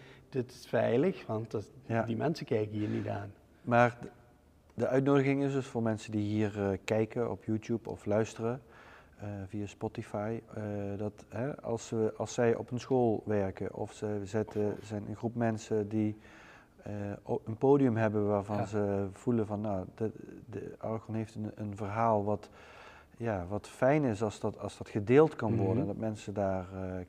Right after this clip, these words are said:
Speaker 2: kennis van kunnen nemen, dan, eh, kunnen ze de Conscious Academy, eh, benaderen en dan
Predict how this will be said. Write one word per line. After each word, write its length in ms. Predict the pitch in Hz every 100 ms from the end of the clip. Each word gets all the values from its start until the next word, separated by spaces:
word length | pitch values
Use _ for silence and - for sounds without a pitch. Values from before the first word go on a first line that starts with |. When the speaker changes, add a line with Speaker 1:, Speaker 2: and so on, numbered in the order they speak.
| -
Speaker 2:
kennis 440 | 139 135 - - - _ -
van 160 | 101 95
kunnen 320 | 107 98 95
nemen, 480 | 98 95 95 107 147 - - - - _
dan, 320 | 110 107 104
eh, 60 | 107 104
kunnen 260 | - 110 107
ze 280 | 107 107 104
de 100 | 104
Conscious 320 | - 104 -
Academy, 560 | - 110 107 104 104 104 107 -
eh, 80 | 101 98 95 95 95 104 107 98
benaderen 640 | 107 110 104 101 101 98
en 160 | 95 95
dan 320 | 98 92 92